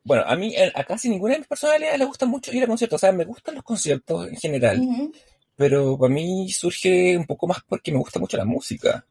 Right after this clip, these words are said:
Speaker 1: ¿cachai?
Speaker 2: ¿Cuál fue, cuál fue el primer concierto al, al que tú te acordás y haber ido?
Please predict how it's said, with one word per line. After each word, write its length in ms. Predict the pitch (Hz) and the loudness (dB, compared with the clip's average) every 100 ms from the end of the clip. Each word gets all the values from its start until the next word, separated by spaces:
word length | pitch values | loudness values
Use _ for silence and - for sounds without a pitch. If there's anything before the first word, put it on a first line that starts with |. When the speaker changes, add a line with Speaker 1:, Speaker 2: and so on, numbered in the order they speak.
| _ | _
Speaker 1:
¿cachai? 360 | - - - 208 | -12 -4 -2 0
Speaker 2:
¿Cuál 140 | 339 | -2
fue, 180 | - 571 587 392 359 330 330 | -2 -6 -6 -4 -4 -4 -2
cuál 140 | 403 | -4
fue 80 | 480 | -6
el 60 | 466 | -6
primer 280 | 330 285 - | -2 -2 -2
concierto 880 | 302 269 - 240 247 - 277 302 - | -2 -2 -2 -4 -4 -4 -2 -2 -2
al, 220 | 226 220 208 214 _ | -6 -6 -10 -16 _
al 160 | 220 214 | -6 -6
que 100 | 233 | -6
tú 80 | 226 | -6
te 80 | 240 | -4
acordás 360 | 226 208 220 | -4 -4 -4
y 60 | 233 | -2
haber 180 | 220 214 | -4 -6
ido? 300 | 180 - | -8 -12